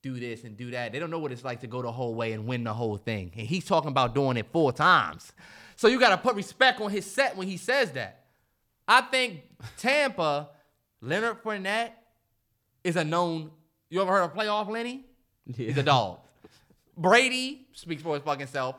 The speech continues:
Speaker 1: Mike Evans. Bro, they have
Speaker 2: Nah,
Speaker 1: a
Speaker 2: yeah.
Speaker 1: team constructed of dog. All right, bet it's playoffs, we a different squad.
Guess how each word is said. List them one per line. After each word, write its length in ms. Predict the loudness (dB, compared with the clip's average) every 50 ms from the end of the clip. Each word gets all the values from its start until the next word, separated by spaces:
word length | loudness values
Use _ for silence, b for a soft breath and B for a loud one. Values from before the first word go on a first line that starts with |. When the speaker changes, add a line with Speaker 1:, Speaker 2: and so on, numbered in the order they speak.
| -12
Speaker 1:
Mike 340 | -4 2 4 4 4 2 0 2
Evans. 520 | 2 4 4 4 2 -2 -2 -4 -6 -12 -18 b b b b b
Bro, 380 | 4 6 6 6 4 2 -2 -8 -16 _ _ 4
they 160 | 4 6 6 8
have 160 | 6 6 6
Speaker 2:
Nah, 60 | 6
Speaker 1:
a 40 | 4
Speaker 2:
yeah. 100 | 2 0 0
Speaker 1:
team 160 | 0 -2 -2
constructed 760 | -2 -4 -4 -4 -4 2 4 6 6 6 4 4 2 2 4
of 400 | 4 4 4 4 2 -4 -2 4
dog. 240 | 6 8 8 8 6 8
All 80 | 8
right, 120 | 6 8 8
bet 140 | 4 2
it's 80 | 2 2
playoffs, 420 | 4 6 8 10 10 10 10 8
we 100 | 6 4 4
a 20 |
different 260 | 4 4 2 0 -4
squad. 300 | -8 -8 -6 -6 -8 -10